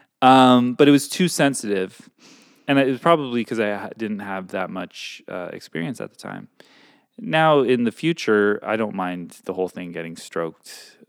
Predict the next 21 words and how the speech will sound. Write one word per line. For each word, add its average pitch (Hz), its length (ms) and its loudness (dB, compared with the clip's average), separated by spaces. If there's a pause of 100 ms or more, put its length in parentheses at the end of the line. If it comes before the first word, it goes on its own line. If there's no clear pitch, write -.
uh, - 520 -14 (480)
quite - 460 -6 (640)
s-, - 280 -16
s-, - 120 -18 (280)
vigorously, 95 580 -8
you 127 120 -8
know, 95 100 -8
if 92 120 -16
it's - 260 -16
wet 95 160 -8
enough. 95 200 -16 (480)
Um, 123 720 4 (180)
so, 160 520 6 (840)
yeah, 120 240 -4
I 117 100 -6
can 117 160 -8
see 107 220 -6
how, 101 120 -2
but, 151 200 2
you 156 160 -4
know, 113 280 -4